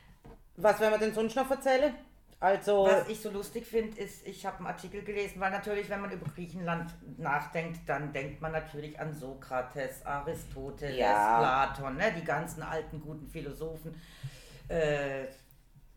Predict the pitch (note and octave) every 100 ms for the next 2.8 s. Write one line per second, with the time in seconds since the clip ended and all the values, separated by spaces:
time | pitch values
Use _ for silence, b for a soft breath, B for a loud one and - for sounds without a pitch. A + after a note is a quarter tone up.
0 | - - D3+ F3 F3+ F#3+ E3+ E3 E3 F3+
1 | E3 D3 D3+ D3 - B3 A#3+ G#3+ - F#3+
2 | F#3 F3+ F#3 F3 E3+ F3 E3+